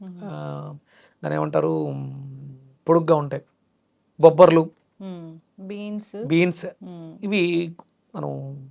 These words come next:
Speaker 2: తేలికగా
Speaker 1: మ్మ్.
Speaker 2: అరగడానికి అనుకూలంగా మార్చుకొని, అంటే గోరుచిక్కుల్ని బాగా ఆవిరి పట్టి, అంటే ఉడికించినవి,
Speaker 1: మ్మ్.
Speaker 2: వండినవి కాదు, ఉడికించినవి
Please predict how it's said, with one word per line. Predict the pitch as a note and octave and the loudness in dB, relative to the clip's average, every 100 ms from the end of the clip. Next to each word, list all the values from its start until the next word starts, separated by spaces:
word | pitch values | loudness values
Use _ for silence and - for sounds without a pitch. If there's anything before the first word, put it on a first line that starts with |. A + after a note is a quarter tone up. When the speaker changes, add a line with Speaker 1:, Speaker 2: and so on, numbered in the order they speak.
| _ _ - | _ _ 0
Speaker 2:
తేలికగా | F3 F#3+ G3+ F#3 F#3+ - _ | 2 2 0 4 4 4 _
Speaker 1:
మ్మ్. | F3+ E3+ E3 | -20 -16 -4
Speaker 2:
అరగడానికి | E3 F#3 G3+ G#3+ F#3 | 0 2 2 2 -2
అనుకూలంగా | F3 F#3+ F#3 F3 | 0 0 0 0
మార్చుకొని, | D#3+ E3 - G#3 - _ - - - | -2 -4 -8 -14 -16 _ -20 -20 -6
అంటే | G3 E3+ F3+ | -4 2 4
గోరుచిక్కుల్ని | G#3 A3 A3+ A3 G3+ | 4 2 -2 0 6
బాగా | F#3 F#3+ F#3 G3 | 6 8 4 4
ఆవిరి | F3 F3 G3 | 4 4 6
పట్టి, | F3+ E3+ A3 _ _ _ _ _ - | 2 0 -8 _ _ _ _ _ -8
అంటే | F3 | -8
ఉడికించినవి, | F3 C#3 A3 C4+ C4+ - B2+ E3 - | -6 -6 -4 -4 -6 -6 -10 -14 -20
Speaker 1:
మ్మ్. | F3+ E3+ D#3+ - | -20 -20 -20 -10
Speaker 2:
వండినవి | D3+ G3 B3 A3 | -4 6 8 8
కాదు, | G3 D3 F3+ F3 | 4 -2 -8 -8
ఉడికించినవి | F#3 G#3 C4 B3 A#3 F3 C#3+ | -4 -2 -4 -2 -2 -2 -4